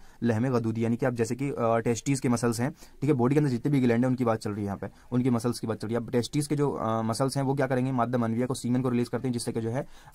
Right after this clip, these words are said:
जो नस्लें हैं चलती चली आ रही हैं, नस्ल, नस्लें जो है बढ़ती हैं, नस्ल ख़त्म नहीं होती है, तो इसका एक फ़ायदा ये होता है। जैसे कि और लेडीज़ में जो है ओवरीज होती हैं, ठीक है, और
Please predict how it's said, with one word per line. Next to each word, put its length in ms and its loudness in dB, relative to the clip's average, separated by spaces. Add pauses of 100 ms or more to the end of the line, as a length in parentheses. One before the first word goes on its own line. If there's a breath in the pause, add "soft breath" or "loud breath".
(920)
जो 120 -2
नस्लें 340 2
हैं 200 -2
चलती 300 -2
चली 220 0
आ 80 2
रही 120 -4
हैं, 60 -2
नस्ल, 340 -4
नस्लें 460 -2
जो 120 -2
है 60 -2
बढ़ती 280 -4
हैं, 100 0
नस्ल 200 -4
ख़त्म 220 -8
नहीं 160 -4
होती 200 -8
है, 60 -4
तो 120 -8
इसका 180 -8
एक 80 -10
फ़ायदा 220 -6
ये 60 -4
होता 180 -4
है। 60 -4
जैसे 180 -4
कि 120 -6 (320 loud breath)
और 340 4
लेडीज़ 320 2
में 60 2
जो 80 2
है 80 0
ओवरीज 420 4
होती 200 0
हैं, 160 -4
ठीक 200 -6
है, 80 -4
और 340 0